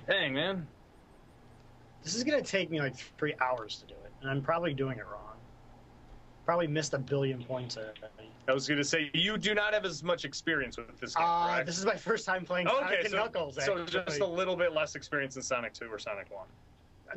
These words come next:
Speaker 2: I've never played Sonic and Knuckles.
Speaker 1: Ever?
Speaker 2: No.
Speaker 1: Like, this is your first time?
Speaker 2: Yes, I played Sonic three, which is pretty much the same.
Speaker 1: Why did you promise you beat the world record then
Speaker 2: You
Speaker 1: tonight?
Speaker 2: promised I'd beat the world
Speaker 1: I
Speaker 2: record.
Speaker 1: remember you saying it.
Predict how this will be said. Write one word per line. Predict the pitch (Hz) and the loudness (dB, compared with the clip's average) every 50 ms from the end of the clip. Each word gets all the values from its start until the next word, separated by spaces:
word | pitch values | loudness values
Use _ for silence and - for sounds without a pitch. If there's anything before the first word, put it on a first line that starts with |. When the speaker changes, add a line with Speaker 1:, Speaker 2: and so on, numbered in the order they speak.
| 175 170 | 0 0
Speaker 2:
I've | 151 160 160 | 0 2 2
never | 175 202 226 285 233 | 2 0 2 0 -2
played | - 190 190 185 180 | 0 0 0 0 0
Sonic | - 151 131 123 - | -4 -4 -4 -4 -8
and | 127 135 | -10 -12
Knuckles. | 135 139 - - - - - - - - _ - - - - - - - - - - - - - - - - - | -12 -12 -14 -20 -20 -20 -20 -20 -20 -20 _ -20 -20 -20 -20 -20 -20 -20 -20 -20 -20 -20 -20 -20 -20 -12 -4 -4
Speaker 1:
Ever? | 147 190 359 381 349 359 - - | -2 0 0 -2 -2 -4 -4 -2
Speaker 2:
No. | 202 262 | -2 0
Speaker 1:
Like, | 262 143 | 0 0
this | 135 147 180 | 0 0 0
is | 233 247 | 2 0
your | 226 | 0
first | - - 190 220 - - | 0 0 -2 0 0 0
time? | 175 185 220 | 0 2 2
Speaker 2:
Yes, | 254 233 170 190 | 0 0 0 -2
I | 165 | -2
played | 143 233 240 226 233 | 0 2 0 2 2
Sonic | 240 233 226 202 - - | 2 2 2 0 -2 -4
three, | - 175 185 170 156 147 | -2 0 0 2 2 0
which | 143 139 | -2 -4
is | - | -4
pretty | - 143 135 127 | -6 -6 -4 -4
much | 127 123 - - | -6 -8 -10 -10
the | - | -10
same. | - 127 135 | -6 0 2
Speaker 1:
Why | 170 220 262 | 2 2 2
did | 320 294 302 285 - - | 0 -2 -4 -4 -2 -2
you | 330 320 - - | -2 -2 -4 -8
promise | - - - 214 226 247 269 262 254 220 - - | -8 -2 0 2 2 2 2 2 0 -2 -2 -6
you | 214 202 | -6 -6
beat | 170 220 226 - | -4 -6 -4 -2
the | - 208 | -2 -2
world | 190 190 196 202 202 196 170 180 | 2 2 2 2 2 0 0 2
record | 196 220 233 - 165 131 - | 2 2 2 2 0 -2 0
then | - - 139 | -2 -2 0
Speaker 2:
You | 156 180 202 | 2 2 2
Speaker 1:
tonight? | 208 202 190 | 0 0 2
Speaker 2:
promised | - 170 143 - - 170 165 139 - - | 2 2 2 2 0 -2 -2 -2 -2 -4
I'd | 135 131 123 | -4 -4 -4
beat | 135 131 - | -6 -8 -8
the | - 127 | -8 -8
world | 127 127 127 | -4 0 0
Speaker 1:
I | 160 202 226 | 2 2 2
Speaker 2:
record. | 240 247 254 | 2 2 4
Speaker 1:
remember | 254 254 240 240 233 233 233 | 4 2 2 2 0 0 -2
you | 226 226 226 | -2 -2 -4
saying | 196 - 131 120 113 110 107 110 | -2 0 0 2 2 0 -2 -4
it. | 110 | -6